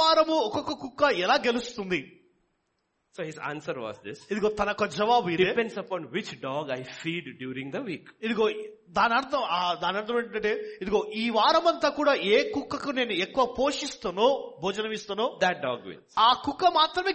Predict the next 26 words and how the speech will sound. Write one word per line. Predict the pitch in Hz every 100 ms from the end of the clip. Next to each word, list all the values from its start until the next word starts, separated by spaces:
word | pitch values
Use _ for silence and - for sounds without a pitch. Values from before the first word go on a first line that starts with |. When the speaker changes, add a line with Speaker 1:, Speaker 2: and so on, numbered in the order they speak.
| 262
Speaker 1:
గెలుస్తుంది. | 214 - 202 170 143 _ _ - - - - _ - 156
Speaker 2:
Got | 208
it? | 508 - - - - - - - - - -
But | 202 - -
supposing | 185 - 208 202 - 120 - _ _ _ _ - 277 370
Speaker 1:
ఊహించండి | 294 254 - 190 170
ఒకవేళ | 165 165 175 147 - 117 147
Speaker 2:
one | 170 131
week | 113 - - _ -
Speaker 1:
ఒక | 254
వారము | 254 175 156 160 170
Speaker 2:
he | 120 - -
fed | 139 127 -
both | 104 101 -
dogs. | 78 69 _ - _ 185
Speaker 1:
ఈ | 185
రెండు | 277 370 -
కుక్కలు | 311 330 302 302
కూడా | 294 285 277
సమానంగా | 190 220 254 269 269 262 254
పోషణ | 190 208 214 190
ఇస్తే | 185 - 151 - _ _ _ 127
Speaker 2:
Will | 147
the | 156 151
dog | 160
win? | 180